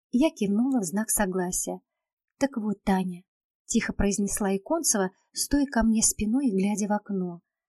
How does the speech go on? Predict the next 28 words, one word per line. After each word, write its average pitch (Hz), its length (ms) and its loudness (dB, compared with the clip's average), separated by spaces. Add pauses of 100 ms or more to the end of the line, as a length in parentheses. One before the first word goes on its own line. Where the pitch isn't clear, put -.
(320)
«Я 262 200 2
догадываюсь, 190 760 2
кто - 240 -2
мог 262 280 2
убить 226 380 2
моего 202 260 0
единственного 202 800 0
сына. 175 560 -2 (600)
Мне 262 200 10
не 277 100 8
хотелось 233 500 4
сразу 202 360 2
делать 196 360 2
официальное 202 560 0
заявление, 220 640 2 (400)
сначала 311 580 2
надо 262 300 8
самой 254 460 6
в 185 40 -2
этом 247 260 4
убедиться. 185 680 0 (760)
Малая 269 300 8
толика 262 400 6
сомнений 262 580 6
у 214 60 2
меня 226 300 4
все-таки 269 540 2
остается. 196 800 0